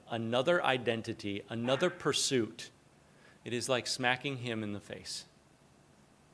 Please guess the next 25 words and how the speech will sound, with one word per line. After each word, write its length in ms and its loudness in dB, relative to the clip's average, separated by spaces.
It 100 2
is 120 4
taking 380 10
the 80 10
grace 440 6
of 140 -4
God 380 6
and 160 -2
it 100 -2
is 240 -2
wasting 720 -2
it. 320 -14
So 220 8
to 120 0
pursue 540 10
any 280 12
other 240 12
identity 520 8
or 80 8
way 160 8
of 140 6
life, 420 6
the 120 -2
original 420 4
audience, 760 4